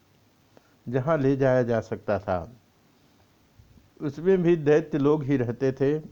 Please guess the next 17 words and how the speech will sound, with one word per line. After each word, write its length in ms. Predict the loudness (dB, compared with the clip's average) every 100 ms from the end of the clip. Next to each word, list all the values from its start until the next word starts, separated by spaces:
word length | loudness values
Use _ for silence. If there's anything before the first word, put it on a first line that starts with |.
| _ _ _ _ _
उस 180 | -8 -4
विचित्र 460 | -4 0 -2 0 0
नगर 320 | 2 2 0
को 180 | -2 0
देखकर 400 | 0 0 -2 0
मैंने 340 | 0 0 -2
मातली 520 | -2 -2 -4 -4 -4
से 140 | -2 -6
पूछा, 600 | -4 -8 -4 -4 -4 -16 _ _ _ -4
"यह 140 | -2
अद्भुत 460 | 0 -2 -4 -8 -8 -8
स्थान 460 | -10 -6 -4 -4
क्या 240 | -4 -2 -2
है?" 300 | -2 -6 -8 _ _ _ -10
मातली 440 | -6 -4 -4 -4
ने 140 | -2 -4
कहा, 440 | -4 -2 -4 -6